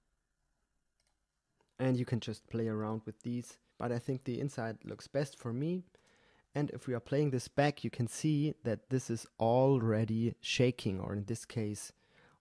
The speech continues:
wiggling, which could come in pretty handy. But of course, we wanna make this look a bit nicer. So we can play at first with the stroke widths, and we could make this look like it has been drawn with a, with a pencil or something like that.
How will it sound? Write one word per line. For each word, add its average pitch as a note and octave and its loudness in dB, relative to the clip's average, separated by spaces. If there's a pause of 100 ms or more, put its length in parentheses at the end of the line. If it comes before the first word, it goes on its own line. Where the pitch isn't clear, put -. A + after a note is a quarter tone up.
wiggling, C3 6
which - 6
could - 4
come C#3+ 6
in C3 4
pretty A#2+ 4
handy. G#2 -2 (400)
But D#3 6
of C#3+ 0
course, C3+ 2
we A#2+ -6
wanna A#2+ 0
make A#2+ -4
this A2 -8
look A2 -6
a - -12
bit G2 -10
nicer. - -12 (320)
So - -2
we D3 0
can B2 -4
play B2+ 0 (260)
at - -8
first C#3+ 2
with B2 -6
the A#2 -4
stroke A2+ -6
widths, - -8 (440)
and C#3 4
we D3 0
could - 0
make C#3+ 4
this C#3 2
look C3+ 2
like B2 2
it - -4 (200)
has B2 0
been A#2+ 0
drawn B2 4
with A#2 -2
a, A2 0 (220)
with A#2 -4
a A2+ -4
pencil A2+ -6
or G2 -6
something G#2+ -8
like G2+ -8
that. - -10